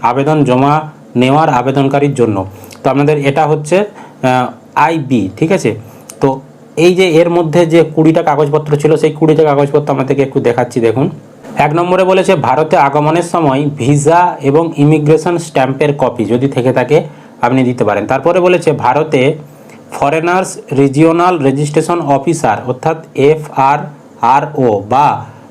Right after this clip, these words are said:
ফরেনার্স রেজিস্ট্রেশন অফিসার এফআরও দ্বারা জারি করা রেজিস্ট্রেশন সার্টিফিকেট বা আবাসিক পারমিট যদি থাকে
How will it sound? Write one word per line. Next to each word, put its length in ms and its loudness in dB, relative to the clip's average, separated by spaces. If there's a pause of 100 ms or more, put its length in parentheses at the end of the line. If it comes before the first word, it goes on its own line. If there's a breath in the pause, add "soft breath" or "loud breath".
ফরেনার্স 580 -2
রেজিস্ট্রেশন 580 0 (120)
অফিসার 460 -2 (420 loud breath)
এফআরও 640 0
দ্বারা 260 0 (100)
জারি 240 2
করা 280 0
রেজিস্ট্রেশন 480 0
সার্টিফিকেট 600 0
বা 140 0
আবাসিক 540 0
পারমিট 340 -2
যদি 200 -2
থাকে 300 -2